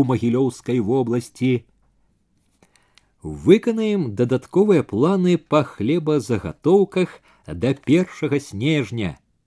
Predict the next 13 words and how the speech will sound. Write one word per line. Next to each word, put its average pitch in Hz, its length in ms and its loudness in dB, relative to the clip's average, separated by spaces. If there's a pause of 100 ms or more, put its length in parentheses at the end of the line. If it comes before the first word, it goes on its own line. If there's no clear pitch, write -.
Націснем 135 920 -2 (320)
на 87 300 -6
кулака 127 640 -2 (160)
заможніка. 87 880 -8 (160)
Увага 208 400 4
ўчапілася 185 640 0
ў 147 80 2
паведамленне, 147 880 2
выкрыта 147 800 0
органамі 139 800 0
Д 113 240 0
П 131 160 0
У 165 320 4